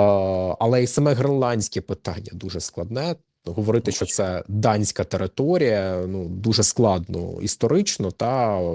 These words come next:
Speaker 1: і особливо, якщо ми дивимося на позицію корінних народів, корінного народу, який там проживає. Дуже мені подобається в цьому позиція Кримсько-татарського ресурсного центру, який працює з гренландцями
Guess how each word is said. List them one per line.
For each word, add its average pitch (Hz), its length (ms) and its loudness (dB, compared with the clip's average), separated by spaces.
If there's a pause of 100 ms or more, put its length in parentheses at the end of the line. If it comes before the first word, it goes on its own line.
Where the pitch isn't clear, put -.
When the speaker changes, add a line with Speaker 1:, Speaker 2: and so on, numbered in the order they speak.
(340)
Speaker 1:
і 98 180 -2
особливо, 110 320 2
якщо 104 220 2
ми 107 80 4
дивимося 107 560 2
на 92 220 -2 (320)
позицію 120 720 4
корінних 107 440 2
народів, 123 580 2
корінного 202 420 0
народу, 160 380 2
який - 180 0
там 92 140 -4
проживає. 113 680 0
Дуже 107 240 0
мені 101 160 -2
подобається 95 460 -2
в 90 40 -4
цьому 92 200 -4
позиція 98 420 -2
Кримсько-татарського - 840 -2
ресурсного - 380 -4
центру, 175 400 2
який 98 180 -2
працює 90 480 -2
з 87 60 -4
гренландцями 117 680 0